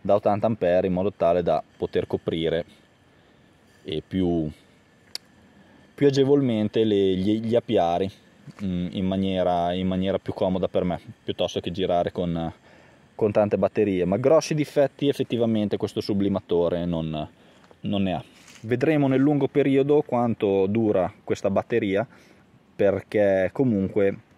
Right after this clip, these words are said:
guardando un po' in rete è abbastanza costosa, quindi bisognerà, bisognerà vedere negli anni quanto tempo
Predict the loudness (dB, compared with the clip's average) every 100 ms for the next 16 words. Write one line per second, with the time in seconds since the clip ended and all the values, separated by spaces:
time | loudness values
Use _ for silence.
0 | _ -20 _ _ -20 _ -2 0 2 2
1 | 0 0 0 2 0 2 0 0 0 0
2 | -2 _ _ _ _ _ _ _ _ _
3 | _ _ _ -4 0 0 0 -4 -4 -6
4 | -6 -4 -4 -4 -12 _ _ _ _ _
5 | _ _ _ -12 -4 -2 -2 -2 -4 -8
6 | -20 -20 -20 -20 _ -6 -4 -2 0 0
7 | -2 -2 -2 0 0 0 2 2 2 -2
8 | _ -8 -4 0 0 0 0 0 -2 -6
9 | -16 -20 _ -8 -4 -4 -4 -4 -2 -2
10 | -2